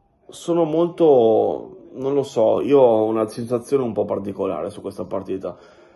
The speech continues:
È veramente un punto di sbocco, o un, è un bivio,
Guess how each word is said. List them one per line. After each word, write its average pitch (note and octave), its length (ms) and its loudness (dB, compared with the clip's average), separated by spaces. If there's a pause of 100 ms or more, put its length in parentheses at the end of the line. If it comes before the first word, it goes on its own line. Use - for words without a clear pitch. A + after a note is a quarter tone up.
(340)
È C#3+ 260 6
veramente D3 480 2
un A2 320 0
punto C3 280 -4
di A2 120 -4
sbocco, G#2 520 -6
o A2+ 540 2
un, A2 420 -2
è C3 100 0
un C#3+ 160 0
bivio, A2 500 -6